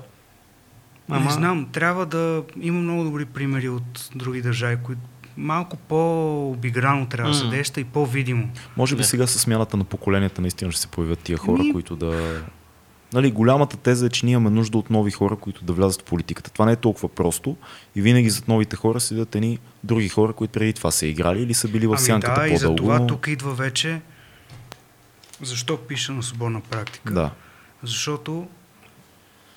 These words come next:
Speaker 1: не, а, не мога, нали, две и двеста, какво значи? Аз съм имал и пет лева в джоба.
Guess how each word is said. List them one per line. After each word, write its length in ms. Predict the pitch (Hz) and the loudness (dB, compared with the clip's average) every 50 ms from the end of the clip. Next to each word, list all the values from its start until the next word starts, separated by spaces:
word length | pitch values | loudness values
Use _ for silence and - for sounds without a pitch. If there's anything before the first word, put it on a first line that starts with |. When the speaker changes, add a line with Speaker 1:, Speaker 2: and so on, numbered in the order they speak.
| - - - - - - - _ _ _ _ _ - | -20 -20 -20 -20 -20 -20 -20 _ _ _ _ _ -8
Speaker 1:
не, 320 | 175 147 151 151 151 165 - | -4 -2 -2 -2 -2 -2 -2
а, 100 | 151 147 | -2 -2
не 540 | 147 139 135 139 135 135 135 135 127 127 | -2 -2 -2 -2 -4 -4 -4 -4 -4 -2
мога, 400 | 127 131 151 160 160 185 175 151 - 151 | 0 0 0 0 0 -2 -6 -6 -8 -8
нали, 180 | 139 147 165 160 - - - - - - _ _ _ _ _ _ _ _ 135 | -8 -8 -8 -8 -10 -18 -20 -20 -20 -20 _ _ _ _ _ _ _ _ -14
две 220 | 123 113 139 139 | -10 -6 -4 -4
и 60 | 143 | -4
двеста, 400 | 127 120 - 135 127 - - 117 110 - - - - - - - | -4 -4 -4 -4 -4 -4 -6 -10 -12 -14 -16 -20 -20 -20 -20 -20
какво 220 | - - - 143 139 | -16 -10 -6 -6 -4
значи? 360 | 135 139 127 117 123 - - - - - - - - _ _ _ _ _ _ _ _ _ _ _ _ _ _ _ _ _ _ _ _ - | -4 -4 -6 -6 -6 -8 -10 -14 -20 -20 -20 -20 -20 _ _ _ _ _ _ _ _ _ _ _ _ _ _ _ _ _ _ _ _ -8
Аз 180 | - 170 139 - | -6 -4 -4 -4
съм 140 | 131 131 139 | -4 -4 -4
имал 180 | 151 170 185 | -4 -6 -6
и 40 | 175 | -8
пет 320 | 180 - 180 175 175 170 | -6 -4 -4 -4 -4 -4
лева 180 | 156 139 123 110 | -4 -4 -4 -4
в 20 | |
джоба. 220 | - 110 107 101 | -4 -6 -8 -8